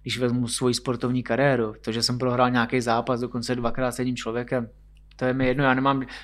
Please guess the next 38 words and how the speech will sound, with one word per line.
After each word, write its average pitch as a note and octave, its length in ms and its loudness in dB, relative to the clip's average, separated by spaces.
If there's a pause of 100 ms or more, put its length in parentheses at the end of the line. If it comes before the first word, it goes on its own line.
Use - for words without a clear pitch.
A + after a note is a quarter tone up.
v - 40 -20
tomhle D#3 200 4
směru D3+ 220 2
nemám C#3+ 260 4
žádný C#3 340 4
ego C3+ 320 4
nebo C3 360 2
nějakou B2+ 260 2
ješitnost, B2+ 440 0
že B2 80 -6
prostě A#2+ 340 -6
ne, A2+ 140 -2
musím A#2 260 -6
si B2+ 120 -8
to B2 120 -2
opravit A#2+ 480 -2 (420)
a C3+ 60 -4
dát A2+ 220 0
si C3 80 -2
tam B2 160 0
to A#2+ 120 -2
zelený B2 320 2
políčko A#2+ 480 0
a B2 60 4
jako A#2 180 0
říct A2+ 160 -4
si: A#2 260 0
„Hm, C3 160 -2
tak A2+ 160 -4
dvakrát B2+ 300 2
jsem C3 160 -2
sice - 180 -4
prohrál, B2 340 0
ale A#2+ 100 4
teď A#2 140 -4
jsem B2+ 140 -4
to A#2+ 100 -2
napravil.“ A2+ 500 -2